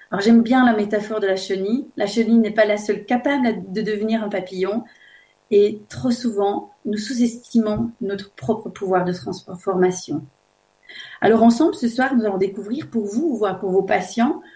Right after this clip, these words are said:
euh, comment des techniques finalement assez simples peuvent nous permettre d'inverser la vapeur et de prendre la direction de la pleine réalisation de soi.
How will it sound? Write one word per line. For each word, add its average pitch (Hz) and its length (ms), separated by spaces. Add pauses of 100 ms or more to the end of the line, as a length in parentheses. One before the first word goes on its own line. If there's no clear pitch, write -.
(500)
euh, 196 200
comment 254 300
des 233 140
techniques 226 360
finalement 202 400
assez 262 280
simples 208 640 (380)
peuvent 233 160
nous 240 120
permettre 233 420
d'inverser 240 500
la 196 100
vapeur 196 440 (280)
et 214 160
de - 40
prendre 320 280
la 277 80
direction 233 440
de 240 40
la 202 100
pleine 247 220
réalisation 214 600
de 185 60
soi. - 200